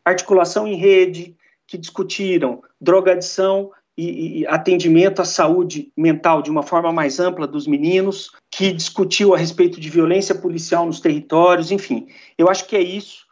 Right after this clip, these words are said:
Eu peço desculpa se eu avancei. Esse projeto de São Mateus, ele tem limites e tem potências.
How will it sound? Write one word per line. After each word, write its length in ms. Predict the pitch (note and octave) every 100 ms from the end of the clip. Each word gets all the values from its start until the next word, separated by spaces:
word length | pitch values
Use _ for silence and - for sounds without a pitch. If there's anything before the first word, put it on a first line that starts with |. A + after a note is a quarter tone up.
| _
Eu 120 | D3+
peço 300 | C#3+ F3 -
desculpa 400 | - - E3+ E3
se 120 | - D#3+
eu 80 |
avancei. 760 | D#3+ D3 D3+ C3+ - F#3 G#3 -
Esse 360 | F#3 G3 - F3+
projeto 520 | - F3+ F3+ E3+ -
de 100 | D#3+
São 140 | E3+
Mateus, 420 | D#3+ D3+ F#3 D#3+ E3
ele 160 | E3+
tem 240 | E3 F#3+ F#3
limites 720 | F3+ F3 F#3 E3+ - - _ _ _ F3
e 80 |
tem 260 | E3+ F#3 F3
potências. 800 | F3+ E3 F3 G3 A3 C4+ -